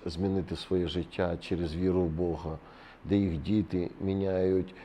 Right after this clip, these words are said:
своє життя через віру в Бога. Багато хлопців, в-,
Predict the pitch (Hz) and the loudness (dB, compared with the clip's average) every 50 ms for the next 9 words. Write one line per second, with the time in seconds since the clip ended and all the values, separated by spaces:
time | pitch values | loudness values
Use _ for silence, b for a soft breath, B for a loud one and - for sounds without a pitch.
0 | B B - - 92 95 95 92 87 85 92 87 - - 104 92 90 - - 104 | B B -6 0 2 4 4 4 4 2 0 0 0 2 2 2 2 0 0 0
1 | 90 87 90 65 73 80 90 92 85 87 82 78 78 90 92 82 76 78 - - | 2 2 0 -2 -2 0 0 0 0 0 -2 -2 0 0 0 0 -2 -4 -6 -4
2 | 104 92 98 123 120 - 117 110 - - 113 120 117 92 - - - 95 87 85 | -4 -2 0 0 0 2 0 0 2 4 4 4 4 4 2 -2 0 0 0 0
3 | - B B B B B B B - 90 90 101 | -4 B B B B B B B -4 0 0 0